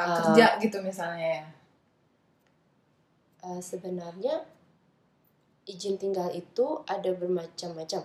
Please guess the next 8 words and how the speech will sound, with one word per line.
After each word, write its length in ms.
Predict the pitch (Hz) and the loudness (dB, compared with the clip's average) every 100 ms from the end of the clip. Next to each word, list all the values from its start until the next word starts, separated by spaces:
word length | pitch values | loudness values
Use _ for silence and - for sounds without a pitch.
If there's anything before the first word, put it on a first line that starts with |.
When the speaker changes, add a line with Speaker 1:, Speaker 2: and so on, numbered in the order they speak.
| - - - - | -10 -20 -20 -8
Speaker 1:
Ada 300 | 185 175 165 165 | -4 0 2 2
yang, 260 | 165 170 180 - _ _ _ - | 2 -2 -6 -14 _ _ _ -10
eh, 260 | - 170 - 185 | -4 -4 -4 0
untuk 500 | 185 185 - - - | 0 2 -2 -2 -4
hanya 260 | 208 202 190 | -2 -2 -2
ikut 460 | 208 - - 196 - - _ _ _ _ _ _ - | -4 -10 -6 -6 -8 -20 _ _ _ _ _ _ -18
dengan 360 | 165 170 165 165 | -10 -6 -6 -6
s-, 240 | - | -10